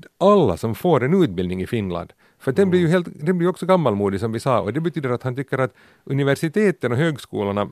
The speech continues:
Speaker 1: och också alla yrkeshögskolor och, och, och yrkesskolor borde få ett ansvar att upprätthålla kunskapen hos de som man är utexaminerad. Alltså det är inte så att man får ett sånt avtal när du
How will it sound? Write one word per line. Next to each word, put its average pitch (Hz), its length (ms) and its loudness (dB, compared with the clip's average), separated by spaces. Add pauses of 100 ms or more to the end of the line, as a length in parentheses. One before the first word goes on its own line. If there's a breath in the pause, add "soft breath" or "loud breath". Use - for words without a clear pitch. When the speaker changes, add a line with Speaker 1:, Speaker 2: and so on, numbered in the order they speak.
Speaker 1:
och 107 200 -2
också 95 220 -4
alla 139 200 0
yrkeshögskolor 117 800 -6
och, 107 140 -2
och, 104 380 -2
och - 80 -12 (600 soft breath)
yrkesskolor 117 640 -4 (600)
borde 156 200 2
få 156 80 -2
ett 151 140 -4
ansvar 165 600 0
att - 240 -6
upprätthålla 107 960 -2 (1120)
kunskapen 110 640 0
hos 113 140 -8
de 139 140 -2
som 113 100 -4
man 117 120 -2
är 131 120 -2
utexaminerad. 104 640 -4
Alltså 117 200 0
det 123 100 -2
är 95 40 -4
inte 196 360 -2
så 139 260 2
att 90 120 0
man 98 160 -2
får 117 240 0
ett 98 100 -6
sånt 113 280 -6
avtal 113 280 0
när 104 80 -2
du 113 180 -2